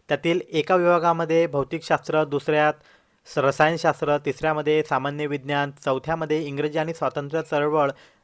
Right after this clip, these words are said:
आणि त्यानंतरचे जे विभाग आहेत, तर भूगोल आणि चालू घडामोडी हे प्रश्न विचारले जातात.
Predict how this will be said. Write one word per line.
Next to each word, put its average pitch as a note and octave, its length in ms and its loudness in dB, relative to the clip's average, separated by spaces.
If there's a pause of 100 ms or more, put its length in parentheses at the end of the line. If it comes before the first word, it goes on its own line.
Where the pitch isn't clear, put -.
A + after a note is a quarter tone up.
(140)
आणि D3 440 -2
त्यानंतरचे D#3+ 560 -2
जे F3 200 -2
विभाग D3+ 320 4
आहेत, C#3 160 2 (160)
तर C#3+ 100 2
भूगोल C#3 640 2
आणि C#3 160 -2
चालू D3 320 2
घडामोडी C#3+ 540 0 (380)
हे D#3 80 4
प्रश्न D#3+ 540 0
विचारले C3 360 -2
जातात. A#2+ 320 -2